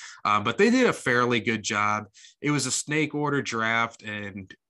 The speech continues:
um, Anthony Edwards went one, Evan Mobley two, LaMelo Ball three, Cole Anthony four, which I thought was a bit of a stretch from him, from James Worthy, um, especially given what happens later.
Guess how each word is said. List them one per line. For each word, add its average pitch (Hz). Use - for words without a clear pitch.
um, 95
Anthony 135
Edwards 113
went 101
one, 139
Evan 107
Mobley 101
two, 113
LaMelo 101
Ball 95
three, 101
Cole 131
Anthony 113
four, 143
which 127
I 113
thought 131
was 117
a 110
bit 120
of 117
a 110
stretch 117
from 107
him, 110
from 104
James 107
Worthy, 107
um, 95
especially 110
given 101
what 92
happens 98
later. 107